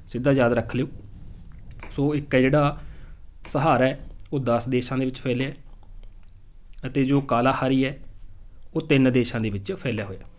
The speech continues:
ਸੋ ਇੰਨਾ ਕੁ ਯਾਦ ਰੱਖ ਲਿਓ, ਜ਼ਿਆਦਾ ਡੀਪਲੀ ਕੁਐਸਚਨ ਜਿਹੜਾ ਨਹੀਂ ਪੁੱਛਿਆ ਜਾਏਗਾ। ਅਗਲਾ ਪ੍ਰਸ਼ਨ ਹੈ,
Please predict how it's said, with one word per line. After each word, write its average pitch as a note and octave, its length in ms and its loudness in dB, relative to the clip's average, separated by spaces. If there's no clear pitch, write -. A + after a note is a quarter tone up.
ਸੋ - 140 -8
ਇੰਨਾ B2+ 180 0
ਕੁ C3+ 60 -4
ਯਾਦ B2 160 4
ਰੱਖ A#2+ 240 -2
ਲਿਓ, C#3 120 -2
ਜ਼ਿਆਦਾ A2+ 240 -2
ਡੀਪਲੀ A#2 320 0
ਕੁਐਸਚਨ A#2+ 340 -4
ਜਿਹੜਾ A#2+ 140 -2
ਨਹੀਂ A#2+ 240 -2
ਪੁੱਛਿਆ A#2+ 320 -4
ਜਾਏਗਾ। G2+ 300 -6
ਅਗਲਾ C#3+ 180 2
ਪ੍ਰਸ਼ਨ D3 360 6
ਹੈ, D3 140 2